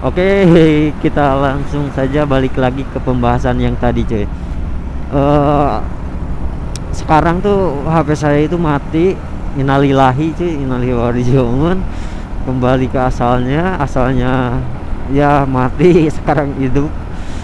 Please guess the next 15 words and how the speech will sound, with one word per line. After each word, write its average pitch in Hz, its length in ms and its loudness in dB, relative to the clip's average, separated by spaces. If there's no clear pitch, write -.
<laughs> 135 320 2
Aduh, 135 800 -2
ya 110 160 0
Allah, 117 400 -4
Gusti. 120 480 -4
Itu 196 400 0
saling, 147 400 0
apa, 165 240 -4
saling 151 320 0
ber-, 147 720 0
bergilir 160 720 4
gitu 127 240 2
kan, 143 160 -2
eh, 139 840 0
si 123 160 -2